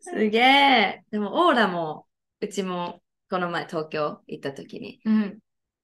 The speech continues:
Speaker 1: うちの仲いい子のお友達がね、
Speaker 2: うん。
Speaker 1: オーラ見える方がいて、
Speaker 2: うん。
Speaker 1: で、その方に、「あ、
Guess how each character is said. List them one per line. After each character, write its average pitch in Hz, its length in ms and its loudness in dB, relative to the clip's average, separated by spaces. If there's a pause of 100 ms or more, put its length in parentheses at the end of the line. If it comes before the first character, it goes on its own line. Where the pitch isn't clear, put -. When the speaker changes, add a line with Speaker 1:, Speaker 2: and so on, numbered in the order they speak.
(200)
Speaker 1:
う 170 100 -8
ち 165 140 -8
の 160 120 -6
仲 151 280 -6
い 151 120 -4
い - 40 -20
子 170 100 -10
の 185 280 -2
お 175 80 -8
友 160 240 -4
達 147 260 -6
が 160 160 -6
ね、 220 220 -6 (100)
Speaker 2:
う - 60 -10
ん。 185 40 -2
Speaker 1:
オ 170 40 0
ー - 40 0
ラ 156 100 -4
見 160 140 -4
え 143 60 -2
る 147 100 -6
方 151 240 -12
が - 100 -10
い - 140 -10
て、 254 380 -4
Speaker 2:
う 214 280 2
ん。 - 40 -12
Speaker 1:
で、 190 80 -8
そ 185 160 -10
の 180 300 -8 (100)
方 180 220 -8
に、 233 300 0
「あ、 - 140 -10